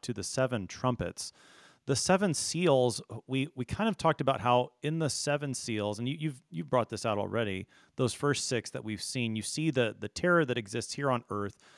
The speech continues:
the tribulation in which the saints live. And now we're gonna see that seventh seal opened, the seven trumpets start to blow as a part of that. And so, I mean, I've, I've seen a number of, of interpretations. One is, is almost like we're seeing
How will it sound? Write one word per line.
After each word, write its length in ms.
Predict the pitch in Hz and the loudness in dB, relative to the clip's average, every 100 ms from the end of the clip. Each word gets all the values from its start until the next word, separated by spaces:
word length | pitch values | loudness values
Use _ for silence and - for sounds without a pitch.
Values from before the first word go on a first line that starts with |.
| _ | _
the 60 | - | -10
tribulation 600 | - 160 139 120 117 127 | -2 2 4 4 2 -2
in 80 | 113 | -2
which 180 | 107 - | -6 -6
the 80 | |
saints 400 | 107 - 110 - | -8 -6 -6 -6
live. 480 | 110 131 98 87 87 _ - - - - | -2 0 2 0 -6 _ -20 -20 -20 -4
And 120 | 131 | 0
now 180 | 151 208 | 4 4
we're 100 | 190 | 6
gonna 260 | 151 139 117 | 4 4 2
see 260 | - 160 | 0 2
that 200 | 151 120 | 4 2
seventh 360 | - 131 147 156 | 0 0 0 0
seal 180 | 160 151 | 0 2
opened, 400 | 113 - 117 - _ | 2 0 -6 -6 _
the 80 | 107 | -6
seven 380 | - 147 147 123 | -2 0 0 -2
trumpets 420 | - 160 139 - | 0 0 0 -2
start 320 | - 135 131 | 0 0 0
to 80 | - | -6
blow 580 | 104 107 117 117 113 107 - - - _ | -8 0 4 6 4 2 -4 -20 -20 _
as 120 | 120 110 | -8 -4
a 40 | |
part 340 | - - 226 | -4 4 4
of 120 | 165 90 | 4 0
that. 320 | 87 87 - _ - - - | -2 -2 -6 _ -20 -16 -2
And 120 | 135 | 2
so, 280 | 160 160 - _ _ _ _ | 6 6 6 _ _ _ _
I 120 | - | -6
mean, 120 | 160 160 | 2 4
I've, 140 | 185 | 4
I've 180 | 156 180 | 6 4
seen 200 | - 175 | 6 2
a 60 | 143 | 2
number 360 | 131 156 135 | 2 4 8
of, 200 | 117 101 - | 6 6 -2
of 100 | 110 | -4
interpretations. 840 | 113 135 95 - 120 120 80 92 | 0 0 -2 -2 0 0 -4 -8
One 240 | 98 139 156 | 2 6 6
is, 140 | 120 | 4
is 120 | 117 | 0
almost 360 | 120 135 123 - | 0 2 2 2
like 200 | 104 - | -2 -2
we're 260 | 113 107 | -2 -2
seeing 520 | 92 - 135 127 113 | -2 0 2 2 0